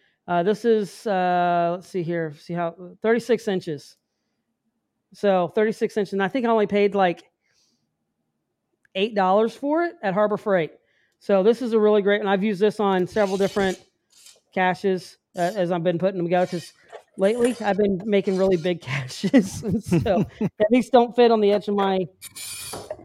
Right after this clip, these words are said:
Speaker 1: my workbench, 'cause my workbench is thirty-three inches high. So I have to hang 'em up back there. As you can see, there's another one back here hanging up behind my head back here. So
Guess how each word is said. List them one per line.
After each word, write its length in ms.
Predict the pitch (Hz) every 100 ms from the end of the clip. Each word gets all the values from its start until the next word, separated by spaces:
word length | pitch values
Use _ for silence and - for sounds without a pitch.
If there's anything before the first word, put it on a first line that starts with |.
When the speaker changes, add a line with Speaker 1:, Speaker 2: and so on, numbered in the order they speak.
| -
Speaker 1:
my 100 | 185
workbench, 420 | 208 208 190 147
'cause 100 | 160
my 120 | 180
workbench 400 | 190 208 208 180
is 80 | 170
thirty-three 400 | 196 185 185 180
inches 220 | 175 165 151
high. 280 | 170 139 - _ _ - -
So 380 | 202 185 175 - - -
I 60 | 185
have 100 | 185
to 80 | 185
hang 220 | 190 196
'em 100 | 190
up 220 | 185 190 _ -
back 240 | 180 165
there. 220 | 190 180
As 120 | 170 185
you 60 |
can 100 | 165
see, 300 | - 196 190 190 _ _ _ _ _ _ _ - - -
there's 280 | 185 185 170
another 200 | 190 190
one 120 | 180
back 180 | 175 175
here 160 | - 175
hanging 320 | 185 175 175
up 160 | 175 180
behind 320 | 170 175 170
my 100 | 170
head 260 | 165 160 160 _ _ _ _ _ _ -
back 140 | 170
here. 260 | 185 170 147 -
So 300 | 165 151